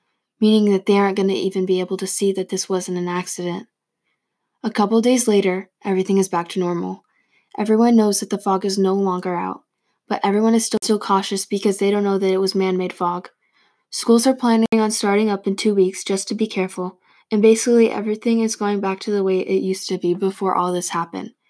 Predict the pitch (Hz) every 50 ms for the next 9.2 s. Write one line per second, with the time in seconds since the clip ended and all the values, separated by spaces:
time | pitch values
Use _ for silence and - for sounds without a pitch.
0 | _ _ _ _ _ _ _ _ - 220 208 208 220 220 - 247 240 - 247 226
1 | 233 226 220 214 196 196 190 190 - 175 170 180 190 - _ _ _ _ _ _
2 | _ _ _ _ _ _ _ - 220 220 226 214 220 208 214 226 233 226 226 220
3 | 220 214 208 202 202 202 - - 202 196 208 196 190 196 196 190 202 196 196 190
4 | 190 185 190 - 190 175 175 175 185 - _ _ _ _ _ _ _ _ _ _
5 | - 220 220 196 - 220 208 - - 220 196 196 208 202 208 214 220 214 220 -
6 | 208 196 - 185 190 196 196 185 - 190 185 180 - - 196 185 185 180 180 190
7 | 202 - _ _ _ _ _ _ _ _ _ _ _ _ _ _ _ _ _ -
8 | 214 214 - - - 240 226 202 - 214 208 196 208 202 208 - 190 185 - 185
9 | 180 180 180 190